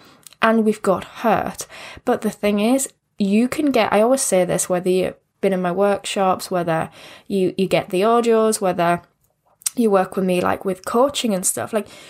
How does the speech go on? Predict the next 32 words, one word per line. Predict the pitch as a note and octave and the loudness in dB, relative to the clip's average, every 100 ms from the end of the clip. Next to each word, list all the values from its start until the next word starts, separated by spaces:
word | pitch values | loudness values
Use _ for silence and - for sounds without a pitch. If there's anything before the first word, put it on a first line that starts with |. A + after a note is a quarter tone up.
| - - | -12 -2
you | B3 | -2
can | - F#4+ | 0 0
get | F#4+ - | 0 0
hurt | - G3 G#3 | 0 0 0
not | G#3 G3+ F#3+ - - - | 0 0 0 -4 -10 -6
living | A3 A3+ B3+ | -2 2 2
from | B3 B3 | 2 2
your | A#3+ | 2
heart, | A#3 A#3+ C4 - | 2 2 2 0
but | |
you | - G#3+ | -2 0
sure | - - A#3 A3+ G3 | -2 0 2 2 2
as | - | -2
hell | - G#3+ A3 - F2+ - _ _ | -2 -2 0 -2 -6 -8 _ _
will | F#3+ G3 F#3 F3+ F3+ - - _ _ _ _ - | 0 4 4 4 0 -12 -20 _ _ _ _ -4
suffer | - - G#3 G#3+ F#3+ F#3 G#3 | 0 0 0 0 2 2 0
immensely | G3+ F#3+ G3+ A#3+ - F3+ E3+ - | 0 0 2 2 2 0 -2 -2
if | F#3+ F#3+ | -2 -2
you | G3+ | -2
close | G3 - G3+ G3 F#3+ | -4 -2 2 2 2
off | F#3 - | -2 -2
your | F#3 | -4
heart | - F#3+ F#3 | 0 0 0
and | F#3+ F#3 | -2 -6
you | |
close | - - G3+ G3 G#3 | -6 -2 2 2 2
off, | F3+ - - - - - | 0 -2 -14 -20 -20 -10
like, | G3 F#3 F3+ _ _ - | -2 0 0 _ _ -2
yourself | G#3 - G3 F#3+ | 0 2 0 0
from | F#3 F#3 | -4 -6
trusting | - G#3+ G#3 - F#3+ | -2 0 0 -2 -4
yourself. | D#3+ - G2+ - - | -4 -6 -6 -8 -14